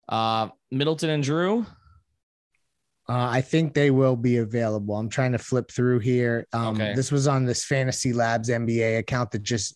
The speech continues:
Speaker 2: uh, t-, oh, here we go. In-, in-, injury report for Saturday night against the Heat. Lopez, Divin-, DiVincenzo, and Ojale are out.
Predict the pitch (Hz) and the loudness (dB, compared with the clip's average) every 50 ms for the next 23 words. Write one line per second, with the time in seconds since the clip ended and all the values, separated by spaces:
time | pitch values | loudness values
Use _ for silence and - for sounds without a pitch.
0 | _ - 127 120 113 - - - - 139 135 120 143 151 147 147 131 123 120 113 | _ -4 -2 -2 -2 -2 -4 -2 0 0 2 2 2 2 2 2 2 2 0 -2
1 | 110 110 - - 135 139 135 - 139 143 143 139 170 156 147 160 147 165 170 160 | -2 -6 -6 -6 -6 -4 -2 0 0 2 2 2 0 2 0 2 4 6 6 6
2 | 156 147 147 139 - 156 147 135 120 - - 117 - - 135 127 131 131 131 131 | 6 6 4 2 2 2 0 0 0 -2 -4 -4 -2 0 0 2 2 2 2 2
3 | 131 127 123 123 123 120 110 - _ _ _ _ - 120 113 127 123 113 - - | 2 0 0 0 -2 -2 -4 -8 _ _ _ _ -6 -2 0 0 0 -2 -4 -2
4 | - 120 92 123 120 113 110 - _ - - - - - - 135 147 147 143 - | -2 -2 0 2 0 0 -2 -4 _ -20 -20 -20 -10 -2 0 2 2 2 4 4
5 | 156 151 143 139 131 127 123 - 123 123 139 135 113 139 135 139 170 151 131 127 | 4 6 6 4 2 0 -4 -8 -4 -2 0 0 2 0 0 -2 -2 -4 0 2
6 | 135 131 127 135 123 - - 143 131 131 127 123 131 131 123 123 123 - - 113 | 2 2 2 0 0 -2 -2 0 0 0 0 0 2 2 2 2 0 -4 -6 -4
7 | 123 123 120 120 120 120 120 120 117 - _ _ _ _ - 131 131 135 131 120 | -4 -2 -2 -2 0 0 -2 -2 -4 -6 _ _ _ _ 0 2 2 4 4 4
8 | 135 131 127 127 123 120 117 117 117 120 123 127 127 127 127 | 2 4 4 4 4 4 4 4 2 2 2 2 2 0 -2